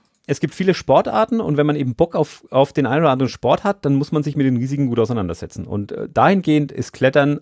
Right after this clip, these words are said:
ein sehr sicherer Sport, weil du dich sehr, sehr bewusst mit den Risiken au-,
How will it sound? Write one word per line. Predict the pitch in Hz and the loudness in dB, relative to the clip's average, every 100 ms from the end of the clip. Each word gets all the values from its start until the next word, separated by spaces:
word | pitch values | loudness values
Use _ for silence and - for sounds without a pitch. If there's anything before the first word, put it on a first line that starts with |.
| - | -2
ein | 113 113 110 110 | 0 2 2 0
sehr | 101 135 151 | -2 2 2
sicherer | 160 117 127 113 | 2 -2 0 0
Sport, | - 113 123 117 | 0 0 0 0
weil | 110 | 0
du | 107 | -2
dich | 101 | -4
sehr, | - - 127 127 | -10 -12 -6 -4
sehr | 110 104 | 0 -2
bewusst | 104 101 113 - | -2 -4 -4 -6
mit | 101 | -6
den | 107 98 | -4 -6
Risiken | 104 117 110 | -6 -4 -2
au-, | 110 117 | 0 -2